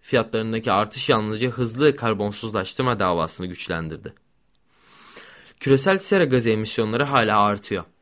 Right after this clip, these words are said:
Petrol üretimi yükseliyor ve sayısız insan faturalarını ödemekte zorlanırken enerji şirketleri çok yüksek karlar elde ediyor.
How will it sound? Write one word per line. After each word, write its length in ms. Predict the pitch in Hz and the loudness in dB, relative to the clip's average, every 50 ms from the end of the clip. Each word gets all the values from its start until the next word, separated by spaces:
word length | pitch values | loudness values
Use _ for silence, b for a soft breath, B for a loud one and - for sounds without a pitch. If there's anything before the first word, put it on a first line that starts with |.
| _ _ | _ _
Petrol 420 | 135 127 123 - - 151 156 139 | 0 0 0 2 2 4 4 4
üretimi 420 | 120 110 107 104 - 117 110 104 | 2 0 -2 -2 -4 -6 -6 -4
yükseliyor 560 | 101 107 104 - - - 143 135 135 147 143 127 | -4 -6 -6 -4 0 0 2 2 2 0 0 0
ve 80 | 123 | -2
sayısız 460 | - - - 110 104 104 139 139 127 | -2 -2 -2 -2 -2 0 -2 -2 -2
insan 420 | 113 - 113 113 110 - 131 131 123 | -2 -4 -4 -4 0 2 2 2 2
faturalarını 640 | - - 110 110 - 110 104 101 98 95 95 90 | 0 -4 -6 -4 -4 -4 -4 -2 -4 -4 -4 -6
ödemekte 520 | 90 95 110 104 104 101 101 - - 123 110 | -6 -4 -4 -4 -4 -6 -6 -6 -6 -4 -2
zorlanırken 680 | 107 101 95 92 90 92 90 - - - 135 151 160 156 B B B B B - | -2 -4 -4 -4 -6 -8 -10 -10 -8 -6 -4 -4 -4 -6 B B B B B -4
enerji 440 | 120 120 120 117 120 123 127 135 | -2 0 0 0 0 -2 -2 -4
şirketleri 680 | 123 - - 110 107 - 104 95 - - 104 110 139 139 | -4 -6 -8 -10 -8 -8 -8 -8 -8 -8 -6 -6 -6 -4
çok 280 | - - 139 139 - | -2 -2 -2 -2 -4
yüksek 400 | 117 110 110 - 143 139 139 135 | -6 -8 -4 -2 -2 -2 -2 -2
karlar 300 | 117 101 95 92 90 85 | -4 -4 -2 -4 -6 -6
elde 380 | - - 90 87 85 85 92 87 | -6 -8 -8 -8 -8 -8 -10 -8
ediyor. 280 | 80 90 90 85 82 | -8 -6 -8 -8 -8